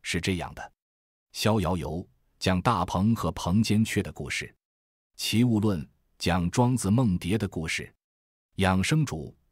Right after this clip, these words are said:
讲庖丁解牛游刃有余的故事；人间世，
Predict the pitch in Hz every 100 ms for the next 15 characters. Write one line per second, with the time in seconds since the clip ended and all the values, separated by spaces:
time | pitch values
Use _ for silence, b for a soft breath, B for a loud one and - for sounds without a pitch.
0 | _ - 95 90 87 92 117 143 127 -
1 | 80 80 95 113 92 98 156 127 87 73
2 | 80 101 92 80 80 80 - _ _ _
3 | _ _ _ 95 107 110 101 - 60